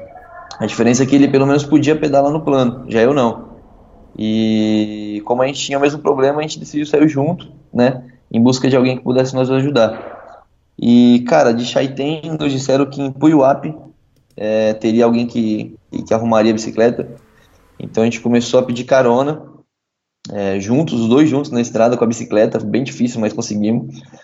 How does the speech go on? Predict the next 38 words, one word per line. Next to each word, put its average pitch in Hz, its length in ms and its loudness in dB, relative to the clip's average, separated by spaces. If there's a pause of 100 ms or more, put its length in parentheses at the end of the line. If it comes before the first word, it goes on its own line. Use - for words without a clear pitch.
(240)
E - 80 2
a - 20 6
gente 127 140 2
chegou 139 180 4
em 147 80 2
Puyuapi, 147 640 4
nada, 107 360 0
cara. - 320 -12 (340)
Daí 101 340 2
eles 127 140 -2
disseram 117 380 -2
que 120 80 -6
a 120 40 -2
gente 113 220 -10
teria 110 260 0
uma 117 160 0
casa 110 220 -2
de 110 80 -8
ciclistas 113 540 -4
num, 107 520 -2 (360)
de 123 100 0
um 120 80 2
tal 117 180 0
caçador 120 360 0
de - 60 -10
ciclistas, - 720 -2 (380)
né? 101 220 -2
Você 104 120 -6
já 107 80 2
deve 113 160 2
ter 117 380 0 (160)
ouvido 113 240 0
falar 104 320 2
dele 104 260 2
aí 101 100 0
em 107 180 -4
Vila 113 280 -2
Manihuales. 110 840 0